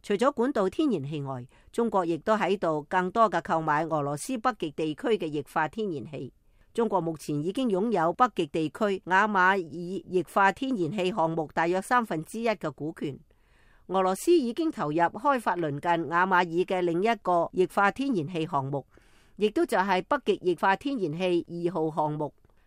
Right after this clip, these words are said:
並開始出售呢一個項目嘅部分股權。中國將購買其中嘅百分之十。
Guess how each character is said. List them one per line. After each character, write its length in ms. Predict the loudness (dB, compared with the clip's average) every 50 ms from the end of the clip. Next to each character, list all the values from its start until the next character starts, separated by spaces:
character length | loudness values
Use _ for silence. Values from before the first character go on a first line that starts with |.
| _ -4
並 180 | -2 0 0 2
開 220 | 2 2 2 2
始 120 | -2 -4
出 140 | -2 -2 -4
售 260 | -2 0 0 0 2
呢 100 | 2 2
一 140 | 2 2 2
個 180 | 2 2 0 2
項 200 | 2 2 0 2
目 160 | 0 -2 -2
嘅 120 | -2 -2 -2
部 180 | 0 -2 -2
分 200 | -2 -2 -4 -4 -4
股 200 | -4 -6 -6 -6 -4
權。 180 | -6 -6 -6 -8 -12 _ _ _ _ _ _ _ _ -2
中 200 | 0 0 2 2
國 180 | 2 2 2
將 220 | 2 2 2 2 2
購 180 | 2 0 0
買 180 | 2 2 0 0
其 220 | -2 -4 -6 -6 -4
中 220 | -2 -2 0 0
嘅 80 | 0 -2
百 140 | -2 -4
分 200 | -6 -6 -6 -8
之 160 | -8 -6 -6 -6
十。 160 | -4 -4